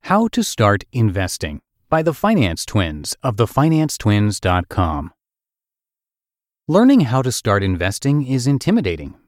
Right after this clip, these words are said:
at least it was for us. We got our first jobs when we were sixteen years old. One of us worked at a car dealership cleaning cars to prepare them for resale, and the other worked as a grocery store cashier.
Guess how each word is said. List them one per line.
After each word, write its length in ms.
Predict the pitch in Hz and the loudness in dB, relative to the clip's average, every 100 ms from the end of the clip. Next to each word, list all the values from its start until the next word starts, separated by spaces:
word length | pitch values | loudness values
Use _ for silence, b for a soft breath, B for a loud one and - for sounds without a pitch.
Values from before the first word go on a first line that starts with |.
| - | -10
at 100 | 123 | -6
least 240 | 127 123 | -4 -4
it 80 | 90 | -6
was 240 | 92 90 - | -4 -4 -4
for 220 | 78 87 | -6 -4
us. 340 | 98 - - _ _ _ _ _ _ - | -4 -6 -12 _ _ _ _ _ _ -2
We 120 | 226 | 0
got 180 | 277 190 | 2 0
our 100 | 117 | -2
first 320 | - 120 - | -2 -4 -2
jobs 340 | 90 87 85 | -2 -2 -2
when 120 | 95 | 0
we 80 | 95 | 0
were 100 | 87 | -2
sixteen 640 | - - - - - 117 107 | -6 -6 -6 -6 0 2 2
years 260 | 95 85 | 0 -2
old. 300 | 82 71 - - _ _ | -4 -4 -12 -20 _ _
One 160 | - 190 | -4 -2
of 80 | 120 | -2
us 220 | 95 - | -6 -4
worked 240 | 110 - | -6 -4
at 80 | 95 | -6
a 40 | 85 | -4
car 280 | - 147 | -2 0
dealership 460 | 113 80 78 - 87 - | 0 -4 -6 -6 -6 -4
cleaning 380 | - 127 123 113 | 0 2 2 0
cars 420 | - 135 85 - | 0 -2 -2 -6
to 100 | 104 | -6
prepare 320 | 104 95 87 | -4 -2 -2
them 160 | 87 92 | -2 -2
for 160 | 107 | 0
resale, 540 | 110 165 - 85 71 - _ | 0 -2 -2 -4 -4 -12 _
and 120 | 143 139 | 0 4
the 120 | 185 | 4
other 260 | 208 113 | 4 2
worked 300 | 113 117 - | 2 -2 0
as 160 | 110 110 | -2 0
a 40 | |
grocery 360 | 110 185 - 101 | 0 -2 -2 -4
store 260 | - 85 - | -2 -4 -4
cashier. 560 | 90 82 - 87 - | -8 -6 -4 -4 -6